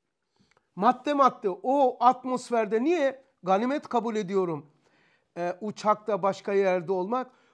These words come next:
O orada bulunmak avcı hisleri gibidir. Ne bileyim bana rağmen bir hissim, bana rağmen bir fikrim, bana rağmen bir duygum, bana rağmen bir latife,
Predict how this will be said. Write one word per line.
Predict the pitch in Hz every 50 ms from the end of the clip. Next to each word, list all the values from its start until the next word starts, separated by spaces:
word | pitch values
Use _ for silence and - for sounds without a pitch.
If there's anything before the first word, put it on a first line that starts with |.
| _ _ _ -
O | 220 247 262 254 240 233 226 - _ _ _ _ _ _ _ _ _ _ _ _ _ _ _ _ _ _ _ -
orada | 208 226 254 269 262 214 254 247 220 180
bulunmak | 202 240 226 247 247 247 247 254 269 262 262 - - _ _ _ _ _ _ _ _ _ _ _ -
avcı | 202 220 233 202 170 180 240
hisleri | 254 208 240 233 - - - 233 220 240 233
gibidir. | 185 220 185 180 180 156 151 156 131 - - _ _ _ _ _ _ _ _ _ _ _ -
Ne | - 247
bileyim | 277 277 254 254 240 208 175 170
bana | 214 220 233 262 254 247
rağmen | 247 247 240 240 247 240 233 196
bir | 233
hissim, | 185 226 214 - - - 214 196 170 151
bana | 180 190 208 220 214
rağmen | 214 214 208 208 208 214 214 202 180
bir | 190 208 202 196 -
fikrim, | - - 196 165 - - 196 180 165
bana | 170 175 196 196 190
rağmen | 190 185 185 185 190 185 180
bir | 175 180 156
duygum, | 156 180 180 165 170 175 160
bana | 156 156 175 180 175
rağmen | 170 170 165 160 165 170 160 160
bir | 165 160
latife, | 156 170 165 165 - 151 - 226 233 226 233